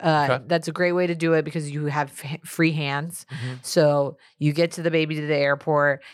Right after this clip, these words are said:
Speaker 1: you go through security, strap 'em on your chest, and then you're able to, like, go get coffee,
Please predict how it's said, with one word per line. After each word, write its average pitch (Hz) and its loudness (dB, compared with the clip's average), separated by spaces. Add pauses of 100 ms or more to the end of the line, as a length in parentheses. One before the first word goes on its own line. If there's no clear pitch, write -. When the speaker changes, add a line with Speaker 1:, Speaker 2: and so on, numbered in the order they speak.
Speaker 1:
you 147 0
go 151 6
through 160 -4
security, 147 -4
strap 147 -2
'em 151 -6
on 147 -4
your 143 -10
chest, 139 -2
and 147 -10
then 147 -10
you're 143 -6
able 139 -4
to, 156 -8
like, 127 -4
go 143 0
get 135 -10
coffee, 139 -2